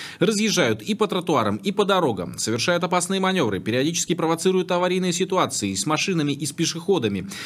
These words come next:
Звоните по телефону в Иркутске пятьсот шестьдесят три девятьсот семьдесят один. Если ваш ответ «нет» и вам кажется, что это слишком кардинальная мера, и для решения проблемы достаточно разработать чёткие правила движения для электросамокатов, а также строго следить за их соблюдением и ввести дополнительные ограничения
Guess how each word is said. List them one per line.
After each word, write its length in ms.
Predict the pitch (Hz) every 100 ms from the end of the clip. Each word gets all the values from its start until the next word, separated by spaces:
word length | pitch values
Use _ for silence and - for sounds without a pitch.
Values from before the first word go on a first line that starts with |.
| - -
Звоните 340 | 123 170 170
по 80 | 165
телефону 320 | 147 143 143
в 80 | 139
Иркутске 640 | 147 185 - - 104 95
пятьсот 400 | 95 101 - 170
шестьдесят 560 | - 123 127 123 139 135
три 100 | 160
девятьсот 380 | 143 143 156 -
семьдесят 340 | 147 135 131
один. 340 | 151 147 98 - - - - -
Если 260 | 190 180
ваш 160 | 160 143
ответ 280 | 139 131 117
«нет» 320 | 135 196 185
и 40 |
вам 180 | 131 120
кажется, 380 | 123 147 113 107
что 120 | -
это 140 | 131
слишком 500 | 110 - 214 - 107
кардинальная 600 | 95 117 131 139 123 120
мера, 280 | 139 202 175
и 40 | 117
для 160 | 104
решения 320 | 107 - 107
проблемы 340 | 95 113 110 101
достаточно 540 | 104 104 101 92 104
разработать 420 | 104 113 117 104
чёткие 300 | - 113 120
правила 340 | - 120 104 104
движения 500 | 107 131 139 165 180
для 140 | 180
электросамокатов, 800 | 180 170 160 180 165 165 165 160 - - -
а 60 |
также 240 | 233 175 156
строго 320 | - 202 180
следить 380 | - 165 196 139
за 80 | 147
их 80 |
соблюдением 1000 | 139 147 147 151 196 208 139 117 104 101
и 440 | 92 123 127 127 123
ввести 440 | 113 131 143 143
дополнительные 600 | 147 135 147 143 143 143
ограничения 920 | 135 135 143 151 147 - 196 156 120